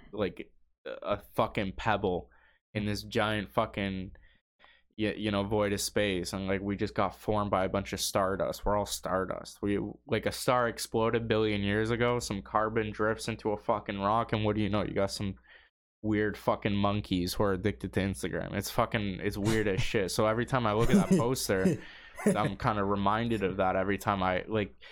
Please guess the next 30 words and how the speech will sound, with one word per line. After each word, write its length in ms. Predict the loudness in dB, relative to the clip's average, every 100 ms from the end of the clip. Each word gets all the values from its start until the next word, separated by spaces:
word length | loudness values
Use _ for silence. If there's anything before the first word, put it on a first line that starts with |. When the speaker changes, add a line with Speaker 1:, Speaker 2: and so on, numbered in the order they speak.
| -14 -2
Speaker 1:
every 180 | 0 2
time 200 | 0 0
I 60 |
start 280 | 2 2 2
taking 360 | 2 0 2 0
this 140 | 0
shit 300 | 2 2 0
too 160 | 2 0
seriously, 800 | 2 2 2 2 0 0 0 -4 -10 -20 -20 _ _
I 60 | -8
kinda 240 | -2 0
have 240 | 2 0 2
to, 100 | 2
like, 360 | 2 0 -4 -20 _ _ _ _ _ _ -2
'cause 120 | 0
this 140 | 2
is, 140 | 0 0
this, 380 | 0 0 0 -4 -8 -20 -20 -14 -2
I'm 200 | 0 2
not, 320 | 2 2 -2 _ _ _ -6
I'm 120 | 0
not 160 | 2 2
a 60 | 2
nihilist 520 | 4 4 4 2 2
in 80 | 2
any 160 | 2
way, 140 | 2 2
but 160 | 2
this 200 | 2 2
l-, 140 | -2